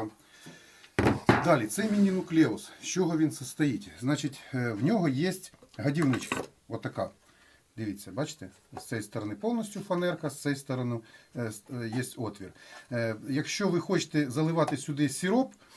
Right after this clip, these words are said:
то, е, цю фанерку, коли будете прибивати, е, на герметик садите, е, з двох сторін. Якщо ви не плануєте наливати сироп сюди, в цю годівничку, значить просто прибиваєте гвоздиками або степлером і сюди набираєте,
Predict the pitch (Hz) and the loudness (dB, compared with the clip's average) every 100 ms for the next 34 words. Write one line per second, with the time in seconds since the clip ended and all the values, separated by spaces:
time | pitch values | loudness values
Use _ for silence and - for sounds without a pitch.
0 | - - - 160 147 147 147 139 175 - | -20 -6 0 2 2 0 0 0 -2 2
1 | 185 254 165 151 143 135 135 131 135 131 | 4 4 2 0 2 2 0 0 0 0
2 | 117 101 120 113 110 156 240 185 170 123 | 0 -2 -6 -6 -4 2 2 4 2 2
3 | - 101 - 107 95 - - _ _ - | 0 -8 -4 -4 -4 -12 -18 _ _ -20
4 | - - - - 131 110 101 131 - 131 | -16 -16 -14 -4 -2 -2 -4 -6 -4 -2
5 | 110 - - - 131 151 - 196 196 190 | -2 -6 -14 -6 -2 0 0 2 4 4
6 | 185 170 196 240 277 226 - 147 131 151 | 2 0 4 8 8 6 2 2 4 4
7 | 147 120 - - 165 151 104 - 120 113 | 4 2 0 -2 2 2 0 -6 -6 -6
8 | - 110 117 127 113 - - - - - | -4 -4 -2 0 -2 -4 -8 -18 -18 -20
9 | - 277 - 254 220 190 160 165 170 165 | 4 4 6 4 2 2 0 2 4 4
10 | 139 139 170 277 196 196 151 127 135 - | 4 2 4 2 2 2 2 2 0 -2
11 | 220 196 175 165 - - - 254 220 202 | -2 0 0 0 -6 -20 0 2 2 0
12 | 196 240 240 - - 160 147 190 208 196 | 6 6 6 -2 2 4 8 8 8 6
13 | 190 165 | 2 0